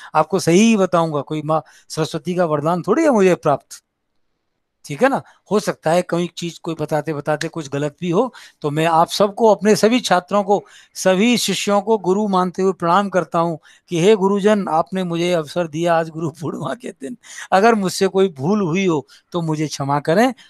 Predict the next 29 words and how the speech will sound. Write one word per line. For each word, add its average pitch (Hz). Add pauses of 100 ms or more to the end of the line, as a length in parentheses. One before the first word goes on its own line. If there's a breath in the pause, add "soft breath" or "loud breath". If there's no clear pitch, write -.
(140 soft breath)
और 151
आलोचक 220
की 196
दृष्टि 160
से 156
इसको 135
देखें, 196 (360 loud breath)
रचना 165
में 233
और 202
रचनाकार 160
में 160
अंत 156
प्रवेश 165
करें, 240 (680 soft breath)
रचना 180
मूल्यों 151
को 220
टटोलें, 226 (400 soft breath)
उस 226
परिस्थिति 190
को 277
टटोलें 165 (420)
जिसमें 208
वो 254
रचना 214
लिखी 190
गई 165
है। 113